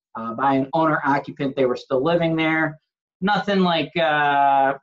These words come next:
too crazy, just minor cosmetic updating would be needed for this property. Like, if you had, uh, like, all neutral decor and, like, an updated kitchen and bath,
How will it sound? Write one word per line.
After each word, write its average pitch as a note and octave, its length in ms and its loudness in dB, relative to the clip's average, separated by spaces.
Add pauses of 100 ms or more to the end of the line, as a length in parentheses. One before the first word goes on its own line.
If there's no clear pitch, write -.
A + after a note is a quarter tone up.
(100)
too F#3 140 -4
crazy, E3+ 380 0
just E3+ 260 -4
minor F3+ 640 0
cosmetic C#3+ 640 0 (160)
updating C3 520 -2
would A#2 140 -8
be A2+ 200 -6
needed A#2 360 -6 (100)
for G#2 180 -20
this - 260 -20
property. A2 480 -6 (340)
Like, A#2 120 -8
if C3+ 120 -10
you D3 120 -2
had, C3 400 0
uh, G2 260 -4 (220)
like, A2+ 180 -12
all C3 160 4
neutral C3 360 2
decor A2+ 580 -4
and, A2 120 -2
like, G2 140 -12
an G2+ 160 -18
updated G#2+ 420 -4
kitchen - 280 -14
and G2 120 -16
bath, F#2+ 220 -18